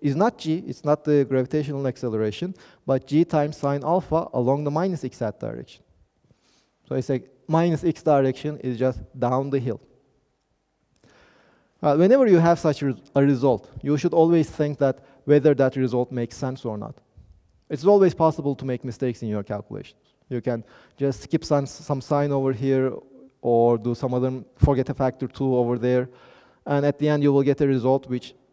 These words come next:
if you, uh, would look at it, it wouldn't make sense. Well, this is our result. So the next thing is, does this make sense? Well, to see whether it makes sense or not, we can just check l-, some limiting cases.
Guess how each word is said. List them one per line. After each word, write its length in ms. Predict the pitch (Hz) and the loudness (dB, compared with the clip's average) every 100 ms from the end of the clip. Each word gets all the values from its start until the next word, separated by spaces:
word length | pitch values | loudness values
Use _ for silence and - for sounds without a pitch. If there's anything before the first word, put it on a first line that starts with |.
| - | -2
if 180 | 147 143 | 0 2
you, 280 | 143 131 - _ _ - | 2 0 -6 _ _ -4
uh, 180 | 113 110 | -2 -2
would 180 | 127 - | -4 2
look 220 | 151 196 | 2 4
at 180 | 214 151 | 2 2
it, 160 | 165 - | -2 -2
it 120 | 135 | -4
wouldn't 260 | 151 151 135 | 0 0 0
make 220 | 131 117 | -2 -6
sense. 360 | - 107 - - _ - - _ _ - | -10 -14 -14 -20 _ -20 -20 _ _ -6
Well, 160 | 147 143 | 0 6
this 180 | 208 233 | 6 6
is 100 | 196 | 2
our 240 | 151 147 | 4 4
result. 400 | 135 107 101 _ _ _ _ _ _ _ _ _ _ _ | 2 -2 -12 _ _ _ _ _ _ _ _ _ _ _
So 220 | - 147 | 0 2
the 100 | 135 | 4
next 200 | 165 190 | 4 2
thing 180 | 196 185 | 2 2
is, 140 | 165 - | 0 0
does 280 | 135 156 | 2 4
this 220 | 165 196 151 | 4 2 2
make 180 | 139 | -6
sense? 400 | - 120 107 - _ _ _ _ _ _ _ _ _ _ _ _ _ _ - | -6 -10 -10 -16 _ _ _ _ _ _ _ _ _ _ _ _ _ _ 0
Well, 140 | 151 | 0
to 100 | 170 | 2
see 200 | 170 294 | -2 6
whether 220 | 254 202 | 8 8
it 140 | 180 160 | 6 4
makes 220 | 151 147 | -4 -4
sense 320 | - 208 233 | -4 -4 -2
or 120 | 160 | -2
not, 200 | 131 151 | 0 -2
we 100 | 156 | -2
can 180 | 151 156 | -2 -2
just 220 | 156 156 | -2 -2
check 140 | - 151 - | -6 -8 -8
l-, 120 | 143 | -10
some 300 | - 147 147 | -4 -4 0
limiting 400 | 185 240 208 143 | 2 2 0 -4
cases. 480 | - 120 110 - - | -4 -4 -6 -12 -18